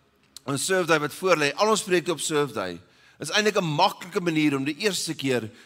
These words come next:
te dien as jy nie tipies gewoond is om ander te dien nie.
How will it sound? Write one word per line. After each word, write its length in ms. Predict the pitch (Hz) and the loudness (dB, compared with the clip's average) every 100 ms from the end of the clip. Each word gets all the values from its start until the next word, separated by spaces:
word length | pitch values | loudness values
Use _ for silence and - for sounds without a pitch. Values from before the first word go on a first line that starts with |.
| _ | _
te 140 | 160 135 | -4 2
dien 220 | 156 156 | 2 2
as 140 | 143 | 0
jy 60 | 170 | -2
nie 260 | 196 185 - _ _ | -4 -4 -10 _ _
tipies 440 | 233 214 156 - | -4 0 0 0
gewoond 400 | - 135 143 135 | -4 -2 -2 0
is 280 | 113 101 - - - - | -4 -6 -12 -18 -20 -10
om 100 | 139 | -4
ander 260 | 143 139 | 0 -2
te 120 | 123 113 | -4 -8
dien 180 | 107 | -6
nie. 200 | 85 73 | -8 -10